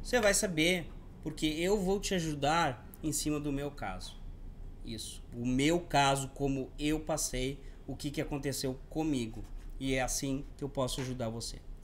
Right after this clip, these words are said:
certo? Bom, esse vídeo vai ficando por aqui. É, faça os seus comentários, é, e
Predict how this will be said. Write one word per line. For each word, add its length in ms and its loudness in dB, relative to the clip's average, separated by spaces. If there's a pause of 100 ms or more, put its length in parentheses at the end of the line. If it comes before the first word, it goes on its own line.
(100)
certo? 520 4 (960)
Bom, 140 4
esse 180 0
vídeo 180 4
vai 100 4
ficando 260 0
por 160 2
aqui. 400 2 (1160)
É, 480 2 (420)
faça 380 2
os 80 0
seus 180 2
comentários, 1000 4 (800)
é, 280 -6
e 720 2